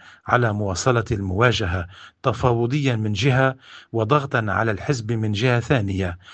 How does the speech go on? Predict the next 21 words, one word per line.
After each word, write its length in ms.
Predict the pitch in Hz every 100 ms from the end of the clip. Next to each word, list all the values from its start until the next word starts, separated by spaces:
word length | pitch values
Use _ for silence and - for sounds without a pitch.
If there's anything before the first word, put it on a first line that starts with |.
| - -
ليسلم 760 | 120 107 - 143 135 123 120 107
بسيادة 580 | 95 - 104 120 120 107
الدولة 580 | 107 95 123 117 113 113 - - _ -
أرضاً 500 | 120 104 107 98 87 -
وقراراً؟ 640 | 113 - 104 117 98 - - _ - _
وماذا 460 | 113 104 127 110 104
عن 200 | 87 110
النوايا 560 | 104 95 95 120 113
الإيرانية، 880 | 95 - 123 98 98 135 135 127 123 - - - _
إذ 140 | 120 120
يبدو 420 | 135 135 117 107
أن 260 | 131 120
ملالي 360 | 104 104 131 110
طهران 600 | - 92 95 120 123 120 - - _
يراهنون 640 | 120 127 123 107 123 160 139
على 300 | 98 113 110
الوقت 440 | 95 131 - - - - - -
وعلى 320 | 113 101 123
إنهاك 540 | 120 117 107 143 143
الرئيس 380 | 107 101 107 110
ترامب 420 | 113 - 123 95